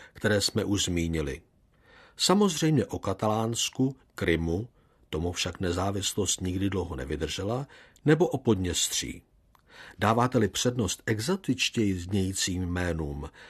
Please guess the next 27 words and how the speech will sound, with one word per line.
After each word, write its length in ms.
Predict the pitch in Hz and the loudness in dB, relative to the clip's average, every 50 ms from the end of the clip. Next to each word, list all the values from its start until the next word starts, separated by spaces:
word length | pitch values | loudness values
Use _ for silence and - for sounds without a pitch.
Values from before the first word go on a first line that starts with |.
| - - | -20 -2
pak 160 | _ 127 127 - | _ -2 0 0
přivítáte 720 | - - - 170 202 208 202 - 175 165 160 156 - 107 | -2 -2 0 0 0 -2 -2 -2 0 0 0 0 0 0
například 680 | 95 104 107 - - - 180 165 - - 151 147 147 - - | 0 0 -2 -4 -4 -6 -6 -6 -4 -4 -4 -4 -4 -4 -4
čtení 380 | - - - 117 117 127 127 | -6 -2 0 2 2 2 0
o 120 | - - - | 0 -2 -2
ostrovu 500 | - 120 - - - - 117 104 92 82 | -2 -2 -2 -2 0 2 2 2 2 2
Majot, 640 | 78 71 69 73 71 71 87 113 - _ - - _ _ _ _ _ _ _ _ _ _ | 0 -4 -4 -4 -4 -4 -4 -6 -8 _ -20 -20 _ _ _ _ _ _ _ _ _ _
který 260 | - - 98 92 90 | -4 0 0 0 2
však 280 | - - - 101 - - | 0 -2 -2 -2 0 0
nezávislost 800 | 107 95 95 98 95 95 101 92 - - 104 92 - - - - | 0 0 0 -2 -2 -2 -2 -2 -2 -2 -2 -2 -2 -4 -4 -6
nechtěl, 600 | 85 - - - - - 80 78 80 85 85 - - - - - _ - | -8 -8 -10 -12 -8 -6 -4 -4 -4 -4 -6 -10 -16 -20 -20 -18 _ 2
lépe 380 | 104 113 123 117 - 98 85 | 2 2 2 2 0 -2 -2
řečeno, 600 | - 107 98 - - - 117 107 107 110 110 110 - - - - _ - | -2 -2 -4 -2 0 0 0 0 0 0 -2 -2 -6 -10 -20 -20 _ 2
nechtěl 460 | 107 117 120 - - - 131 135 139 | 2 2 2 0 0 2 2 2 2
být 280 | 104 104 117 127 - - | 2 0 -4 -6 -2 -2
nezávislý, 960 | 101 95 92 101 92 90 90 90 95 90 - - - 98 101 104 117 123 - - - - _ | -2 0 0 0 -2 -2 -4 -4 -4 -4 -4 -4 -2 -2 -2 -2 -2 -4 -6 -12 -20 -6 _
jestliže 360 | 104 104 - - 120 104 117 | 0 0 0 0 0 0 2
by 120 | 113 127 120 | 2 0 0
to 160 | - 123 104 | 2 2 2
znamenalo 640 | 92 92 98 92 98 107 110 110 117 117 120 117 - - - 101 | 2 2 0 0 0 0 0 2 4 4 4 4 2 -2 -4 -2
nezávislost 1000 | 98 92 85 90 98 104 110 110 104 110 107 - - - 127 127 117 - - - _ _ | -2 0 0 -2 -4 -4 -4 -4 -4 -4 -4 -4 -4 0 0 -2 -2 -2 -10 -14 _ _
ve 160 | - 104 113 104 | 0 0 0 2
svazku 560 | - - - 123 123 117 - - - 135 120 | 0 -4 -2 -2 0 0 0 -2 -2 -2 -2
se 160 | - 110 104 | 0 0 -2
zbytkem 500 | 92 92 - 104 98 - - 113 110 110 | -2 -2 -6 -8 -8 -6 -6 -4 -4 -4
komorského 720 | - - 98 95 95 98 98 - - - 107 104 101 92 | -4 -4 -4 -2 -2 -2 -4 -4 -6 -6 -6 -6 -6 -4
souostroví 880 | 85 - - 71 - - - - - - 85 85 80 85 92 95 110 135 | -4 -4 -4 -4 -4 0 0 0 0 0 -2 -2 -2 -2 -4 -4 -6 -8